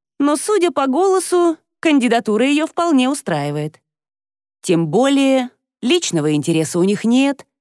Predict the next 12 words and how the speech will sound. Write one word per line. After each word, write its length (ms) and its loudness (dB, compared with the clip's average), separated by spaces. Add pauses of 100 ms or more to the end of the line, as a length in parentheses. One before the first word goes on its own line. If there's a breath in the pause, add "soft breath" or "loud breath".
(220)
деньги 340 0
есть, 640 -2 (260)
идеальный 520 0
вариант. 520 -4 (640)
Главное — 560 0
связаться 680 -2
с 100 -6
ними, 420 0 (220)
затолкать 800 -4
наживку 640 -2
в 140 -4
горло, 580 -2